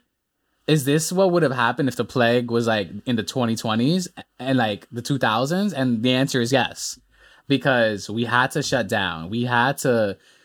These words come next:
you know, put our brains together, not just as educators, but as human beings, and say, "The right thing to do right now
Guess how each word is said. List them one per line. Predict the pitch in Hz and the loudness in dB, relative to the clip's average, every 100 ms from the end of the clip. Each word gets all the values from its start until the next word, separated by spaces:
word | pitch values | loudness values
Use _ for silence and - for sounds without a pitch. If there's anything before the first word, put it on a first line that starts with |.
| _ _ | _ _
you | 139 151 | 0 2
know, | 117 98 - _ | 2 -4 -12 _
put | - 170 | 0 4
our | 165 135 | 4 2
brains | 120 135 135 151 147 | -2 0 2 2 0
together, | 139 120 107 98 98 | -2 0 0 0 -2
not | 107 135 | 0 -2
just | 127 143 139 | 0 0 0
as | 107 | -4
educators, | 110 120 135 120 123 107 101 101 | -2 0 0 -2 0 0 0 -2
but | 104 | -2
as | 92 85 - _ _ - | -2 -6 -14 _ _ -16
human | - 139 127 101 | -6 -2 0 0
beings, | 110 113 78 76 | -2 -2 -4 -8
and | 123 120 | -6 -2
say, | 123 104 95 - _ _ _ 123 | 0 0 -2 -6 _ _ _ -2
"The | 110 | 0
right | 110 123 - | 0 0 -2
thing | 131 131 | -2 0
to | - 120 | -2 -4
do | 123 151 190 | 0 2 2
right | 127 101 | 2 0
now | 95 87 87 | -2 -4 -6